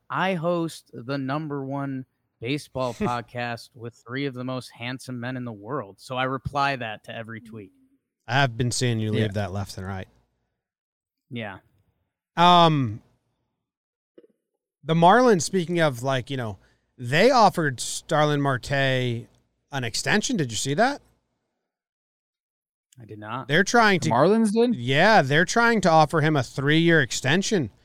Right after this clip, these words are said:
Speaker 2: So he's one of the biggest trade pieces, I think, out there right now, if you want a true rental. And he might be coming off the board with the Marlins trying to extend him.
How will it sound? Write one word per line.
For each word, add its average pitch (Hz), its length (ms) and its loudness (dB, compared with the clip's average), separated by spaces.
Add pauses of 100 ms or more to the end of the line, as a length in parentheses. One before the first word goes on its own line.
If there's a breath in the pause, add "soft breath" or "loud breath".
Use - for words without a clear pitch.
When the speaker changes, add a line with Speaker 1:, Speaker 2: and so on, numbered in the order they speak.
(200)
Speaker 2:
So 139 540 2 (360)
he's 170 320 2
one 196 180 8
of 165 140 4
the 147 80 4
biggest 151 520 0
trade 147 420 2
pieces, 165 520 0
I 139 180 0
think, 196 320 -2
out 175 240 0
there 233 160 0
right 240 200 0
now, 262 320 -2 (320)
if 147 160 -6
you 147 120 0
want 143 200 4
a - 40 -4
true 151 260 0
rental. 139 540 2 (560)
And 131 200 -2
he 139 100 0
might 208 200 2
be 156 140 -2
coming 151 280 0
off 135 180 0
the 123 80 -8
board 175 280 2
with 139 160 -4
the 131 60 -6
Marlins 131 500 0
trying 127 240 -2
to 123 60 -6
extend 135 400 -4
him. 98 180 -6